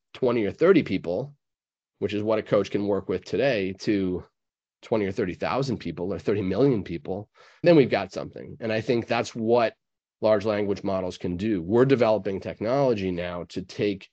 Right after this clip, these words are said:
a single coach, and we have seventy, soon we'll have a hundred, someday we'll have a thousand coaches, the best in the world,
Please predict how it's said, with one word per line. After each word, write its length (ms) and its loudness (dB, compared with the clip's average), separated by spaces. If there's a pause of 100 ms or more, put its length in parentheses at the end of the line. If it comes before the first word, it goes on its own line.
a 80 -8
single 480 2
coach, 440 -2
and 140 -4
we 100 2
have 200 0 (220)
seventy, 520 0
soon 180 -4
we'll 100 -2
have 100 -4
a 60 -4
hundred, 520 -4 (360)
someday 280 2
we'll 120 4
have 100 2
a 60 -4
thousand 680 0 (360)
coaches, 680 2 (1120)
the 120 0
best 300 4
in 100 6
the 80 6
world, 520 4